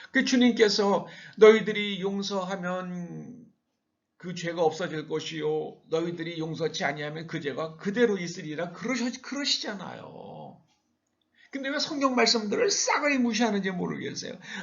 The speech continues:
"하나님의 용서만 다 끝난다." 그렇게. 성경은 그렇게 안 돼 있거든요. 그게 저는 안타까워요. 성경보다 더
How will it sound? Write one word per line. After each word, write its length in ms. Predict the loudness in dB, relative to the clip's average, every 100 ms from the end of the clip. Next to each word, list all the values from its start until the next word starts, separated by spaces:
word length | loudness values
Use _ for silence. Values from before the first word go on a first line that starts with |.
| -8
"하나님의 520 | -4 -2 -2 -2 -2
용서만 400 | -2 -6 -8 -4
다 240 | -2 -2
끝난다." 440 | -4 -4 -4 -6 -4
그렇게. 360 | -4 -4 -8 -14 -14 -10
성경은 480 | -6 -4 -4 -4
그렇게 260 | -6 -8 -4
안 180 | -2 0
돼 140 | 0
있거든요. 640 | -2 -4 -6 -6 -8 -10 -14
그게 400 | -8 -6 -2 -2
저는 280 | -2 -2 -2
안타까워요. 840 | -2 -4 -8 -8 -10 -10 -16 -18 -20 _ _ _ _ _ -20 -14
성경보다 880 | -2 4 8 8 6 2 0 0 -6 -20 _
더 120 | 4